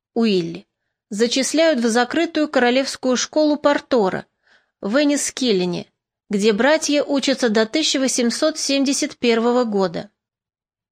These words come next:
Тысяча восемьсот шестьдесят седьмой.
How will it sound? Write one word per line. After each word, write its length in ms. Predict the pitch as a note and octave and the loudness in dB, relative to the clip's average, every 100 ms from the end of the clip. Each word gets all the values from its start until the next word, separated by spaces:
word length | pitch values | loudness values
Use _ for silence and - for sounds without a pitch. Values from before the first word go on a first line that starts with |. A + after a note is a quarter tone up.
| _ _ _ _ _ _ _ _ _ | _ _ _ _ _ _ _ _ _
Тысяча 320 | D#4 - D#4 | -4 -2 -2
восемьсот 560 | C#4+ - B3+ A#3 D4+ D4+ | -2 0 -2 0 -2 0
шестьдесят 580 | C4+ A3+ A#3+ C#4+ C4+ - | -2 -2 0 0 0 0
седьмой. 560 | C#4 A#3+ A3 F3+ F3 | -2 0 0 -2 -6